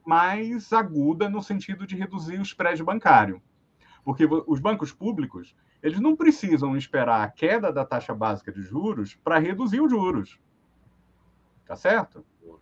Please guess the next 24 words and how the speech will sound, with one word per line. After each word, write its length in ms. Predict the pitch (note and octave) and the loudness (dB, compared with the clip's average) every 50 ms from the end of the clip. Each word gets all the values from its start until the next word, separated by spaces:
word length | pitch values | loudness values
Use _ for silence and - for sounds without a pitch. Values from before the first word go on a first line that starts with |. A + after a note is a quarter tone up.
| _ _ | _ _
Não 80 | - D#3 | -10 -6
precisam 500 | - D#4 D4+ - - D4 D4 A#3 B3 G3 | -2 -4 -2 2 2 2 4 2 0 -2
disso. 460 | D3 C3 B2 G#2+ G2+ G2 - - G2 _ _ _ _ _ _ - | -2 0 0 0 0 -2 -6 -14 -20 _ _ _ _ _ _ 2
E, 80 | D#3+ | 4
aliás, 380 | D#3+ D3 D#3 F3 G#3 A3 F#3 D#3+ | 4 6 6 6 6 6 4 0
isso 160 | G#3 G#3 - | -4 -6 -6
foi 160 | - - B3+ B3+ | -4 -4 -4 -2
feito 380 | - - E3 E3+ E3+ D#3 - | -2 -2 -2 -2 -2 -4 -6
com 160 | - - F#3+ | -8 -10 -10
sucesso, 720 | G3 - - B3+ - - E3+ D#3 D#3 D#3 D3+ - G#2+ F#2 - _ _ _ - | -10 -10 -10 -10 -4 2 4 6 6 4 4 0 -6 -14 -14 _ _ _ -12
no 80 | - G2 | -12 -8
sentido 400 | - A#2+ A2 G#2+ C#3 C3+ C3 B2 | -6 -6 -6 -6 -6 -6 -6 -4
da 100 | C3+ C#3 | -2 -2
ampliação 720 | C#3 C#3+ C#3 D3 D#3 D3 C#3+ C#3 - C3+ A#2 G#2+ G2+ G2+ _ _ _ _ _ _ _ _ | -2 -2 -2 0 2 2 2 0 0 -2 -2 -2 -4 -6 _ _ _ _ _ _ _ _
do 320 | - G#2 A2 G#2+ G#2 - - _ _ _ _ _ _ _ _ _ _ _ _ _ _ | -8 -4 -2 -2 -2 -4 -6 _ _ _ _ _ _ _ _ _ _ _ _ _ _
espaço 480 | - - - - - D#3+ G#3 A3+ - - | -20 -20 -4 2 4 6 6 6 2 -2
dos 160 | D#3 C#3 B2+ | -8 -8 -6
bancos 380 | A#2 B2+ B2 A2+ - A2 G2+ - | -4 -4 -4 -4 -4 -10 -14 -12
públicos 540 | - C#3+ E3 G#3 F#3 B2 G#2+ G2+ G2+ G#2 G#2+ | -6 -4 -4 -2 -2 -2 -2 -2 -4 -6 -4
de 80 | C#3+ | -4
dois 200 | D#3 G3 G#3 G3+ | -2 -2 -2 -2
mil 200 | F#3+ G#3 G#3 G3+ | -2 -2 0 2
e 100 | F#3+ D#3 | 2 4
oito 480 | C3 A#2+ A#2 G#2 G2 - _ - D#2 | 4 4 4 2 0 -2 _ -14 -20